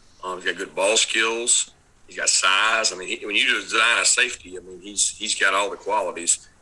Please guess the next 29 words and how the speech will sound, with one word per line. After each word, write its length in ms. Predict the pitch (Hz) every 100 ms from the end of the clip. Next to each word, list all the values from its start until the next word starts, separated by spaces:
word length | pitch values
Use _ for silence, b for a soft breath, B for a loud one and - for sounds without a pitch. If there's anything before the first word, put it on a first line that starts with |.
| -
uh, 200 | 85 82
when 120 | 92
it 100 | 90
comes 240 | - 95 -
to 220 | 87 85
it. 60 | - b b 92
And 120 | 98
he's 200 | 95 87
really 360 | 92 131 117 101
been 280 | 104 104 101
a 80 |
student 340 | - - 104 98
of 120 | 87
the 60 | 87
game. 440 | 92 101 90 80
You 60 | 87
know, 80 |
he 100 | 87
came 400 | 92 - 110 101
in 260 | 101 107 101
as 180 | 90 -
a, 60 |
a 220 | 85 85 82
raw 320 | 90 98 98
talent 560 | - 101 98 98 98
that 100 | 87
had, 180 | 87 85 - B B - 90
um, 300 | 90 82 82
played, 440 | - 98 95 92